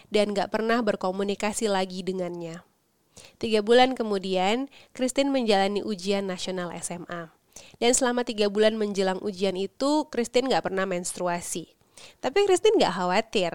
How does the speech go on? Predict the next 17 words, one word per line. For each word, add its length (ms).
karena 320
dia 160
menganggap 720
dia 160
cuma 240
stres 560
akibat 480
persiapan 560
ujian. 560
Namun 240
ketika 320
menstruasinya 880
nggak 160
kunjung 400
datang 400
sampai 320
empat 240